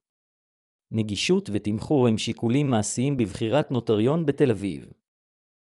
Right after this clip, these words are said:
חשוב לבחור נוטריון הממוקם בצורה נוחה ונגיש לכל הצדדים המעורבים בעסקה. זה מבטיח תהליך חלק ויעיל, תוך מזעור עיכובים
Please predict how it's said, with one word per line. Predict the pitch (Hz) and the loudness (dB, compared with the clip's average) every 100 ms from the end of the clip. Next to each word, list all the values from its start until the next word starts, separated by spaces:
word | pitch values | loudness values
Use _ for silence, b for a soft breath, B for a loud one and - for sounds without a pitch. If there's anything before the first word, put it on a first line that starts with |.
| _ _ | _ _
חשוב | - 123 - 202 175 | -6 -2 2 2 2
לבחור | 113 98 135 131 | 0 0 2 2
נוטריון | 117 - 107 107 139 120 | 2 2 2 4 4 4
הממוקם | 104 101 101 139 131 | 2 0 0 0 0
בצורה | 110 - 107 139 | -2 -2 0 2
נוחה | 143 107 131 127 104 _ | 0 0 2 2 0 _
ונגיש | 107 110 107 135 - 123 | -2 0 2 0 -2 -4
לכל | - 160 147 | 2 4 4
הצדדים | - 104 107 135 | 2 -2 0 0
המעורבים | 127 110 117 113 117 143 127 | 2 2 2 0 0 0 0
בעסקה. | 107 - - 90 64 - _ _ _ _ _ _ _ _ _ | 0 -2 -2 -2 -2 -12 _ _ _ _ _ _ _ _ _
זה | 104 156 | 0 2
מבטיח | 143 98 - 170 - | 2 0 2 2 2
תהליך | - 104 107 120 | 0 2 2 -2
חלק | - - 107 113 113 113 | -4 0 4 4 2 0
ויעיל, | 107 90 92 85 65 - _ _ _ - | 0 0 -2 -6 -10 -18 _ _ _ 2
תוך | 131 127 | 2 4
מזעור | 113 98 139 147 | 0 0 2 2
עיכובים | 127 - 101 131 165 170 | 2 0 0 2 0 -2